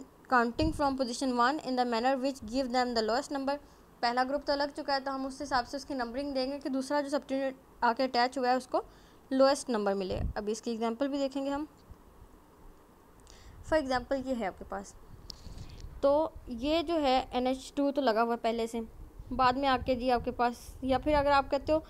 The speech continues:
कि आपने इस पर specific name देना तो सी एच टू जो है वो आपके पास पहले से लगा हुआ है। अब ये कैसे पता चलेगा कि ये पहले से लगा हुआ है? तो ये एक री-, आपके पास series है, ये वाली series जो आपको as it is याद करनी है। इसी तरह से इसमें देखा जाए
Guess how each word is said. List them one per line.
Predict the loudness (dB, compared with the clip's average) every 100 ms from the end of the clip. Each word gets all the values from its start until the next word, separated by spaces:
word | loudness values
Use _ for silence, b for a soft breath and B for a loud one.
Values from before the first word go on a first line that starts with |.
| B B B 2
कि |
आपने | 4 4 2
इस | 0
पर | -2
specific | -2 0 0 -2 -2
name | 0 0
देना | 0 0
तो | 0
सी | -2 2 4
एच | 4 0
टू | 0 2
जो | 2
है | 4
वो | 4
आपके | 2 0
पास | 0 0 2
पहले | 2 2
से | 0
लगा | 0 2
हुआ | 2
है। | 0 -6 B B B B B B 0
अब | 2 2
ये | 2
कैसे | 2 2
पता | 2 4
चलेगा | 4 4 4
कि | 2
ये |
पहले | 2 2 2
से | 2
लगा | 4 4
हुआ | 4
है? | 0
तो |
ये | 0 2
एक | 0 -2
री-, | -8 -6 -6
आपके | -8
पास | -4 -4 -4
series | -2 -2 0 -2 -2
है, | -2
ये | -4 -4 -4
वाली | -4
series | -4 -2 -2 -2 -4 -2
जो | 0
आपको | 2 0 -2 -6 -20 -16 0
as | 2 2
it | 2
is | 0 0
याद | 2 4 4 2
करनी | -2 0 0
है। | -2
इसी | -4 -4
तरह | -2 -2
से | -4 -6 B B B B B B -8
इसमें | -4 -2 0
देखा | 0 2
जाए | 0 0